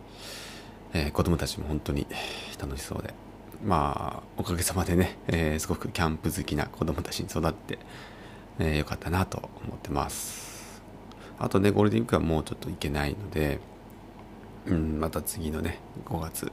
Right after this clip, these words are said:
もう一回行けるかな、どうかなって感じですね。皆さんもね、どんなゴールデンウィークお過ごしでしょうか？なんかあのー、うん、休み前の、う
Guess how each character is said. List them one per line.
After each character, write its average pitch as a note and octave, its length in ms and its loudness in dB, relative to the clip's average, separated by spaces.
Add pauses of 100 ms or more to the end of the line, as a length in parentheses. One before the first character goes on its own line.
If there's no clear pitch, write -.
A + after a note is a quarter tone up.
(480)
も F2 60 0
う - 20 2
一 - 20 -8
回 - 160 -2
行 - 60 -4
け A2+ 80 4
る G#2+ 60 2
か F2 120 2
な、 F#2 300 2
ど E2+ 80 2
う - 20 2
か - 140 -6
な E2+ 160 4
っ - 20 -6
て - 120 -10
感 - 140 -10
じ - 80 -12
で - 60 -12
す - 140 -10
ね。 E2 280 2 (920)
皆 E2 140 4
さ D2 120 -2
ん D2+ 60 -4
も D#2 80 -2
ね、 D#2+ 100 4
ど D2 160 0
ん D2+ 80 4
な D2 140 0 (180)
ゴ E2 60 2
ー D2+ 40 2
ル - 60 -2
デ D#2+ 60 4
ン D#2 60 6
ウ - 20 -
ィ - 20 6
ー - 40 -2
ク - 160 -4 (360)
お - 80 0
過 - 120 -2
ご - 100 -4
し - 160 -4
で G#2+ 100 -8
し - 80 -6
ょ E2+ 80 0
う E2+ 60 -2
か？ - 180 4 (1400)
な G#2+ 80 4
ん - 20 2
か - 160 4
あ - 60 2
の - 800 -2 (1300)
ー、 - 1500 -10
う - 40 0
ん、 - 20 2
休 - 380 0
み F#2+ 280 10
前 F#2 500 8
の、 D2+ 320 4
う - 260 0